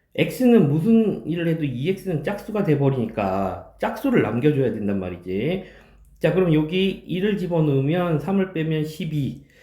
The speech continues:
자, 홀수니까 홀수를 빼줘야 짝수가 되는 거니까. 일이면 육이 되겠고, 그 다음에 홀수여야 돼. 삼이면 삼, 삼은 구를 빼면 육이니까, 어, 삼이 되겠고, 오를 가면 오, 삼, 십오. 그러면 어떻게 돼?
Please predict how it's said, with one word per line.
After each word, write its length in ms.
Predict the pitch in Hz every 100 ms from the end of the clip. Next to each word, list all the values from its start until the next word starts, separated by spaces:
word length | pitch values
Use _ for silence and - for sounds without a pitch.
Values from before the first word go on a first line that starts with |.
| _ _
자, 220 | - 98
홀수니까 680 | 104 247 262 - 233 202 175
홀수를 340 | 220 233 214 -
빼줘야 340 | 196 196 160
짝수가 360 | - - - 143
되는 240 | 123 113
거니까. 540 | 104 101 - 92 - _ _ _ _ _ _ _ _ _ _ _ _ _ _ _
일이면 680 | - 165 190 180 165 160 120
육이 200 | 120 170
되겠고, 680 | 147 117 113 110 107 147 160
그 60 | -
다음에 400 | 120 113 117 117
홀수여야 500 | 226 269 240 175 117
돼. 420 | 113 139 190 202
삼이면 520 | 214 202 180 165 165
삼, 160 | 170 185
삼은 340 | 180 170 -
구를 340 | 135 156 175
빼면 400 | 170 151 151 139
육이니까, 840 | 110 143 143 - - 175 226 - - _ _ _ _ _ 127
어, 240 | 101 90
삼이 220 | - 180 160
되겠고, 1120 | 113 117 - 104 104 147 190 208 - - _ -
오를 480 | 147 170 196 190
가면 300 | 185 117 135
오, 120 | 131 151
삼, 180 | 175
십오. 540 | 160 131 123 110 98 -
그러면 380 | 143 147 113 98
어떻게 260 | 117 160
돼? 340 | 120 98 -